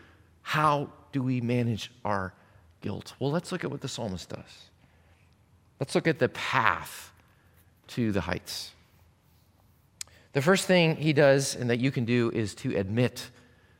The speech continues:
the truth of your guilt. Look what he does. He doesn't suppress his guilt. He doesn't deny it. He acknowledges it. He says, "My record of sin, it's real, it's there, it's true." He's not denying there's a problem. He's saying, "Here it is."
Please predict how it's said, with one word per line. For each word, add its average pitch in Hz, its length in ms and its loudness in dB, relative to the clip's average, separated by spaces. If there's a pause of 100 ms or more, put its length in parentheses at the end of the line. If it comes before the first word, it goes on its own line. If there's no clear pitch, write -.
the 101 80 -4
truth - 640 -2 (640)
of - 80 -8
your 82 100 -2
guilt. - 380 -4 (1500)
Look - 80 -10
what 294 80 2
he 202 80 2
does. 151 160 6
He 107 60 2
doesn't 175 180 2
suppress 147 380 2
his 110 120 -2
guilt. 101 220 0
He 123 60 -4
doesn't 120 220 0
deny 107 320 6
it. 117 140 2 (800)
He - 60 0
acknowledges 170 480 2
it. 73 160 -8 (140)
He 120 100 -4
says, 131 380 0 (380)
"My 110 120 6
record 135 420 2
of 156 80 -4
sin, - 300 -4 (320)
it's - 180 -8
real, 143 320 2
it's 113 140 -6
there, 120 380 4 (100)
it's - 160 -14
true." - 380 0 (320)
He's 131 160 4
not 156 180 4
denying 139 460 6
there's 135 120 2
a 135 60 0
problem. 135 300 2
He's 98 80 -4
saying, 127 200 0
"Here 165 240 4
it 165 60 8
is." 165 180 6